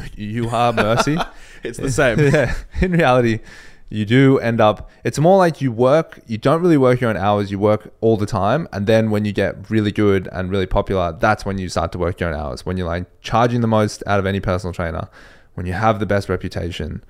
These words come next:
Speaker 1: when everyone wants to work for you, that's when you're like, "All right, cool, I'm taking, like, Monday and Wednesday mornings off or something."
Speaker 2: Yeah.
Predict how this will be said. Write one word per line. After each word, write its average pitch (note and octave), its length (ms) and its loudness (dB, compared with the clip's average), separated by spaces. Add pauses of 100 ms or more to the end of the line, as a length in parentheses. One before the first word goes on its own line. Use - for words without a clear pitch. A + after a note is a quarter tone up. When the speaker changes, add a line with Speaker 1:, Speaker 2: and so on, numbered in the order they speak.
(220)
Speaker 1:
when D#2 160 -10
everyone A2 260 2
wants G2+ 160 0
to G#2 60 -2
work G2 180 0
for C#3 140 0
you, D3 60 2
that's A2+ 240 0
when G#2 100 -4
you're F2 80 -4
like, E2 100 -8
"All A2+ 60 -2
right, B2 140 2
cool, G#2+ 200 2
I'm F#2 120 -2
taking, G#2 260 -2
like, F2+ 200 -4
Monday F#2+ 240 0
and F2 80 -2
Wednesday E2+ 240 -6
mornings D#2 320 -12
off B1+ 200 -12
or C2+ 80 -8
something." - 260 -14
Speaker 2:
Yeah. G2 240 -6